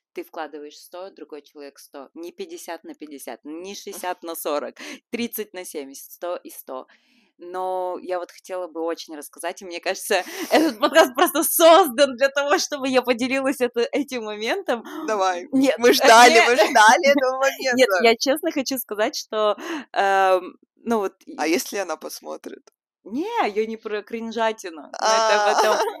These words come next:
Speaker 1: Я, наоборот, с очень такой, э, позитивной стороны хотела сказать, что у меня есть дружба, которая,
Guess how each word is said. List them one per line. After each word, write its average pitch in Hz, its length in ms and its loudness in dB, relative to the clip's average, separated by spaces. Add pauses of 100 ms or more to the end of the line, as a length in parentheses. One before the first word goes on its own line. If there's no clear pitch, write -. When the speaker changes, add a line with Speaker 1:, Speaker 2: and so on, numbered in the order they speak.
(120)
Speaker 1:
Я, 220 120 -6
наоборот, 233 500 0
с 247 200 -8
очень 214 300 -8
такой, 202 340 -4 (120)
э, 175 280 -4
позитивной 185 460 -14
стороны 175 360 -12
хотела 196 240 -10
сказать, 175 280 -6
что 165 520 -6
у - 80 -14
меня 170 200 -10
есть 160 180 -16
дружба, 185 380 -14
которая, 160 640 -12